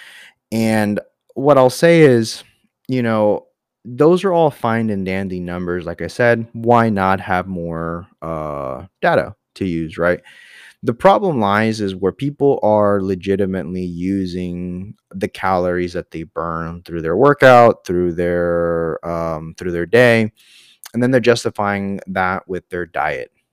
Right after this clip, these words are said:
and they're gonna eat accordingly to the, uh,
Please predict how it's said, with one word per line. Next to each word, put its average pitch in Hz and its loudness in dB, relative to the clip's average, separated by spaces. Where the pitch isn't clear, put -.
and 90 -8
they're 87 -4
gonna 85 -8
eat 117 -4
accordingly 101 -2
to 87 -8
the, 85 -8
uh, 80 -12